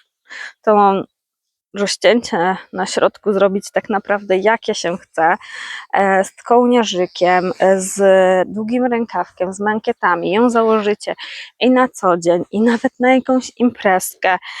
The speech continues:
i na jakąś, nie wiem, chrzciny, komunię, e, nawet bym się pokusiła, jakiś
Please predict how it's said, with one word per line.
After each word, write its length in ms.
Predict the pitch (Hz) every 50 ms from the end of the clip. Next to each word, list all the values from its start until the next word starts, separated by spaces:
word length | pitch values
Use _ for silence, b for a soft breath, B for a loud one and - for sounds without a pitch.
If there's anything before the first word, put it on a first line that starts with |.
| B B B B -
i 480 | 208 214 214 220 226 226 226 233 240 233
na 140 | 233 220 226
jakąś, 500 | 233 233 - 240 233 240 233 - - 233
nie 140 | 220 220
wiem, 200 | 196 190 190 196
chrzciny, 600 | - - - - - - 208 196 202 185 175 190 202 B B B B B
komunię, 540 | - - 208 208 202 202 202 190 175 180 190 B B B B B B B B B -
e, 400 | 190 196 185 180 175 175 175 175
nawet 400 | - - 311 339 349 381 370 370
bym 180 | 370 349 349
się 140 | - - 311
pokusiła, 840 | - 302 302 _ - 302 - - - 320 320 339 339 339 330 311 202 B B B B B B B B _ _ _ - 269 _ _ _
jakiś 540 | _ - 240 226 - - - - - - -